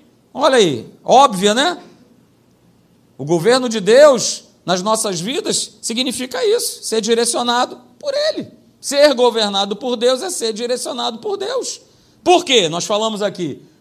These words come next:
Porque Deus, ele não criou o homem para que ele vivesse o quê? Fora da sua direção. A gente não lê os textos? "Olha, eu quero te instruir, eu quero te ensinar. Ó, eu é que sei o que é melhor pra tua vida."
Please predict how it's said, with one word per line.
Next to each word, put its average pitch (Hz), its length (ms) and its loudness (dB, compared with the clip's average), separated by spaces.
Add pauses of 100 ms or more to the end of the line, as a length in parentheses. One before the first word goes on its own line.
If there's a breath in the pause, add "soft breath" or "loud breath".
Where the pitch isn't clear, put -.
Porque 254 260 -8
Deus, 226 240 0
ele 254 160 -2
não 277 180 -6
criou 269 320 0
o 262 60 4
homem 277 480 2 (240 loud breath)
para 254 140 -4
que 254 100 -10
ele 233 300 0
vivesse 233 460 2
o 381 40 -6
quê? 196 240 0
Fora 247 560 0
da 285 140 -2
sua 240 500 -4
direção. 466 580 -8 (140 loud breath)
A - 80 -4
gente 262 240 -4
não 247 140 -4
lê 254 120 4
os 262 160 -2
textos? - 540 -8 (340 soft breath)
"Olha, 208 220 4
eu 160 60 -2
quero 202 200 -2
te 208 140 -10
instruir, 185 420 -6
eu 165 100 -2
quero 180 240 -8
te 180 140 -12
ensinar. 156 680 -10
Ó, 214 180 4
eu 233 180 4
é 226 40 0
que 220 120 -10
sei - 160 -2
o 214 60 -2
que 208 100 -8
é - 20 -6
melhor 190 280 -4
pra 185 120 -10
tua 175 220 -8
vida." 143 400 -10